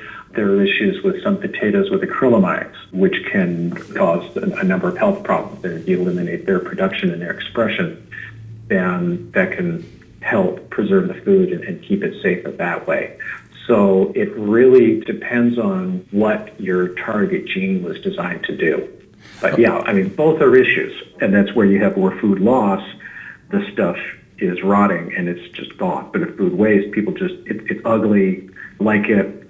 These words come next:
we throw it away. In a way, the net effect kind of becomes the same.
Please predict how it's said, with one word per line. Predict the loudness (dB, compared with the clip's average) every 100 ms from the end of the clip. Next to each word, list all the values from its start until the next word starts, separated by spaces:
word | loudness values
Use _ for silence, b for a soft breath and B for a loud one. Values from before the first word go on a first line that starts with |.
| -4
we | -2 -2
throw | 0 2 2
it | 0
away. | 0 0 -4 B B -2
In | 2
a | 4
way, | 6 6 4
the | 4
net | 2 0
effect | -4 0 0 2 -4 -10 -12 -14 -18 -20 -8
kind | -4 -2
of | -2
becomes | -4 -6 -8
the | -12 -6
same. | -4 -4